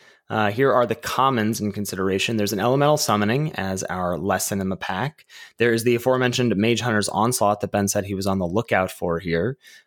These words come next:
Uh, I'd say those are the two best commons in the pack. And then w-, we've got some good uncommons in the blue life.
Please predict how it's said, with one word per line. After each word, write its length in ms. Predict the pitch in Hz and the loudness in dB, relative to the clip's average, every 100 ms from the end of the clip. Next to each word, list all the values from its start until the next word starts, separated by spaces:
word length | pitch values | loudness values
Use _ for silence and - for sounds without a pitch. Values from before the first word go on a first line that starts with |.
| - | -8
Uh, 200 | 95 87 | -4 -4
I'd 100 | 92 | -4
say 140 | - 113 | -2 0
those 180 | 107 | 0
are 60 | 104 | -2
the 80 | 95 | -4
two 260 | - 151 | 0 0
best 340 | 127 131 - - | 2 0 -2 -4
commons 400 | 113 107 98 95 | -2 0 0 0
in 80 | 95 | -4
the 80 | |
pack. 360 | 92 98 110 - | -4 -4 -4 -4
And 120 | 113 | -2
then 140 | 120 117 | -2 -2
w-, 300 | - 123 127 | -2 -2 0
we've 100 | 127 | 0
got 160 | 214 | 0
some 180 | 294 214 | 0 0
good 220 | 113 147 | 4 4
uncommons 600 | 131 151 139 117 120 120 | 4 2 2 0 2 0
in 260 | 95 101 98 | 0 0 -2
the 120 | 104 | -6
blue 200 | 95 107 | -4 -2
life. 440 | 95 95 113 139 | 0 0 0 -4